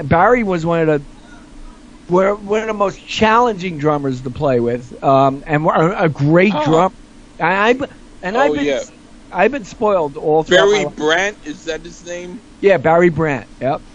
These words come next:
Speaker 2: I, I remember that from nowhere, so that shows how much I remember. Anyway.
Speaker 1: Well, Ba-, Ba-, Barry is up there. w-, I mean, I, I was for, I'm fortunate enough to play with the greatest drummers in the world. Uh, I,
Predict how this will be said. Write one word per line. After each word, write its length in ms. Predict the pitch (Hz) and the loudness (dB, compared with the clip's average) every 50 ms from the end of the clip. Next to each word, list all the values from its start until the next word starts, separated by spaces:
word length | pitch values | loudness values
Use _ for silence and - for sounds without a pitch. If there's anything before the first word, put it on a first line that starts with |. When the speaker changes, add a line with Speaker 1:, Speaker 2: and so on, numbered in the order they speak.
| - - | -6 0
Speaker 2:
I, 300 | 214 240 269 262 269 - - | 2 2 2 2 0 -4 -6
I 160 | - 226 254 | -2 -2 -2
remember 520 | 262 254 233 190 190 185 202 226 240 220 185 | 0 0 -2 -4 -2 -4 -6 -6 -4 -6 -4
that 200 | 170 165 165 160 | -2 -2 -4 -4
from 300 | - 165 156 147 143 139 | -4 -8 -8 -6 -6 -4
nowhere, 580 | 147 170 190 170 135 123 110 101 95 92 98 98 | -2 0 0 0 -2 -4 -6 -6 -8 -10 -12 -14
so 240 | - - - 151 139 | -14 -12 -8 -8 -6
that 280 | 139 160 175 180 190 214 | -2 0 -2 -2 -2 -6
shows 380 | - - 180 170 165 160 160 - | -10 -6 -4 -4 -4 -4 -8 -10
how 160 | 170 151 147 | -10 -10 -8
much 320 | 143 143 135 135 - - | -8 -10 -10 -10 -10 -12
I 320 | 135 127 127 127 123 123 - - - - - - - | -12 -10 -10 -12 -12 -14 -16 -20 -20 -20 -20 -20 -12
remember. 500 | 127 123 120 123 123 117 107 104 98 87 - - - - - - - | -12 -12 -10 -10 -12 -12 -10 -12 -12 -14 -14 -18 -20 -20 -20 -14 -12
Anyway. 440 | 147 151 151 120 107 104 101 98 - - - - - - - - | -10 -10 -8 -8 -8 -8 -10 -10 -12 -16 -20 -20 -20 -14 -2 2
Speaker 1:
Well, 200 | 202 202 208 196 | 6 6 6 6
Ba-, 240 | 170 220 - - - - 214 | 4 2 2 2 0 -10 -10
Ba-, 300 | 156 127 202 208 220 220 | -4 2 2 2 2 2
Barry 680 | 208 175 147 151 214 226 269 349 359 359 302 233 214 196 | -4 -10 -2 2 2 2 2 2 -2 -2 -2 -4 -2 -2
is 160 | 180 170 190 | -2 0 -2
up 180 | 196 196 - - | -2 -4 -4 -6
there. 340 | 208 190 185 180 175 170 165 | -6 -2 -2 0 0 0 0
w-, 340 | 165 160 160 165 185 196 208 - | -2 -4 -8 -6 -2 -2 -2 0
I 180 | - 190 208 214 | 2 0 0 0
mean, 240 | 214 214 202 190 170 | 0 -4 -4 -4 -2
I, 300 | 190 196 226 269 320 277 226 190 - - - - - | 0 0 2 2 2 0 -2 -8 -16 -18 -10 -2 0
I 140 | 180 208 233 | 2 2 2
was 120 | 240 196 - | 0 -4 -8
for, 340 | - - 233 226 240 269 - 190 | -12 -2 4 4 4 4 4 2
I'm 200 | 196 226 285 226 | 0 0 -2 -4
fortunate 580 | - - 233 233 233 240 240 - 214 196 170 | -8 -2 2 2 2 2 0 -6 -8 -6 -6
enough 340 | 160 160 160 147 139 - - - - | -2 0 2 2 2 0 -4 -16 -12
to 80 | - 160 | -12 -8
play 240 | 135 - 190 170 170 | -4 2 2 2 4
with 140 | 165 160 143 | 2 0 -2
the 60 | 156 139 | -2 0
greatest 400 | 143 165 165 160 156 143 - - | 2 4 4 4 2 -2 -4 0
drummers 420 | 156 147 147 147 139 135 120 131 | 2 2 2 2 0 -4 -4 -4
in 60 | 139 | -4
the 80 | 127 120 | -2 0
world. 340 | 123 127 123 117 101 95 95 - - - | 0 2 0 0 -2 -4 -6 -12 -14 -4
Uh, 60 | 131 | -2
I, 380 | 127 131 127 139 143 135 135 | 0 0 0 0 -2 -2 -2